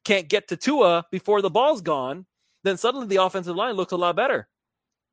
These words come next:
But if Tua has to stand back there and wait for somebody because the first read's not there, then you have to count on them to hold, and that's when things fall ape-,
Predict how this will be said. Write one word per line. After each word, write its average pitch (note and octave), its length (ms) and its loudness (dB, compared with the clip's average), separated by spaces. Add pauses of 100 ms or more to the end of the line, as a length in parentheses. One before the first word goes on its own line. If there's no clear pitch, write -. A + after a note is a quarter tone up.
(300)
But D#3 140 4
if F#3 80 -4
Tua B3+ 160 4
has A#3 100 2
to G3+ 80 -10
stand C#4 340 -2
back F3 240 0
there D3 440 -4
and E3+ 240 -2
wait A#3 240 0
for G3+ 80 -4
somebody D#3+ 420 -4
because E3 320 -2
the D3+ 80 -4
first G3 320 -6
read's F#3+ 220 -6
not F3 220 -4
there, G#3+ 420 -2 (680)
then G#3+ 280 0
you A#3+ 100 0
have F#3+ 160 0
to F3+ 80 -8
count B3 300 -2
on G3+ 100 0
them E3+ 140 -2
to D#3 80 -2
hold, F3 540 2 (560)
and D#3+ 120 -6
that's D#3 220 -6
when D3+ 180 -8
things C#3 280 -8
fall A#2 360 -4
ape-, - 160 -14